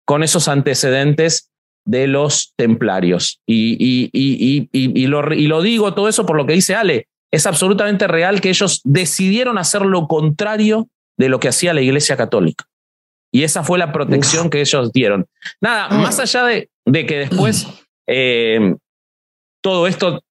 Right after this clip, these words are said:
Speaker 1: la, la, la masonería especulativa se transforma en la masonería moderna y un montón de cosas que seguro ahora, ahora vamos a charlar. A mí,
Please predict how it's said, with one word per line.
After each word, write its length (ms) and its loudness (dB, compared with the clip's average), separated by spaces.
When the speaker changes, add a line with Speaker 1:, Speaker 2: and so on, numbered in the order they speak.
Speaker 1:
la, 260 0
la, 680 2
la 480 2
masonería 840 0
especulativa 760 0
se 120 -2
transforma 340 0
en 80 0
la 60 0
masonería 500 0
moderna 400 0
y 60 0
un 80 2
montón 260 0
de 60 -2
cosas 240 0
que 100 -2
seguro 480 0
ahora, 340 0
ahora 220 0
vamos 260 0
a 40 -4
charlar. 340 -2
A 160 -4
mí, 360 0